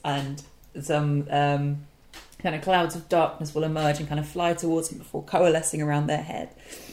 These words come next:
And as they try and fight it off, it doesn't quite succeed, and it kind of sinks into them. They go, "Whack." And they look vaguely, like, distracted and perturbed, almost like, um, something is just wrong. And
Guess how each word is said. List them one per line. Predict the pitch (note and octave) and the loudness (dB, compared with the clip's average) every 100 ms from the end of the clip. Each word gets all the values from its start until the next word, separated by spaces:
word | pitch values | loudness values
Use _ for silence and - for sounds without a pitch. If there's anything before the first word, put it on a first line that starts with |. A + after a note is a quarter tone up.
| - | -8
And | - | -2
as | E3+ E3+ | 0 0
they | |
try | F3+ G#3 F3+ | -2 0 0
and | F3 | 2
fight | F#3+ F3 - | 4 2 2
it | |
off, | E3 D#3+ | -6 -6
it | - - | -4 4
doesn't | A3 G#3 - | 4 4 -2
quite | G3 D3+ | -2 -2
succeed, | - - - E3 | -4 -4 -2 -2
and | D#3+ | -2
it | - | -6
kind | - E3 | -6 -4
of | |
sinks | - G3+ E3+ | -2 -4 -2
into | F3 E3+ | -4 -4
them. | D3+ C#3+ D3 - - - | 0 -2 -2 -12 -16 -4
They | |
go, | - - - | -4 -4 -6
"Whack." | - - - - - - - - - - - - - | -12 -14 -20 -20 -20 -20 -20 -20 -20 -20 -20 -20 -4
And | E3+ | 0
they | E3 D3 D#3+ | 0 2 2
look | E3 - | 2 4
vaguely, | F3+ F#3+ E3+ | 4 4 4
like, | D#3+ D3 | 2 0
distracted | E3+ - E3 D3+ - D#3+ | -4 -2 0 -2 -2 -2
and | D#3 | -2
perturbed, | - C#3+ D#3 D3+ D3 D3 | -4 -6 2 2 2 0
almost | F#3 F3 E3+ | 0 0 0
like, | D#3 C#3 - D3+ | 0 -2 -2 0
um, | C#3+ C#3 C#3 C3+ - - - - - - - | 2 2 0 -4 -8 -16 -20 -20 -20 -20 -12
something | - D#3+ - E3 | 0 0 2 0
is | D#3 D3 | 0 -2
just | D3+ D3 - | -4 -6 -6
wrong. | C3+ C#3 D3 D3 C#3+ C#3 C3 B2+ A#2+ B2 - - - - | -2 2 4 4 4 2 2 0 -4 -8 -20 -20 -18 -4
And | D#3 C#3+ C#3 C#3 | 0 2 2 0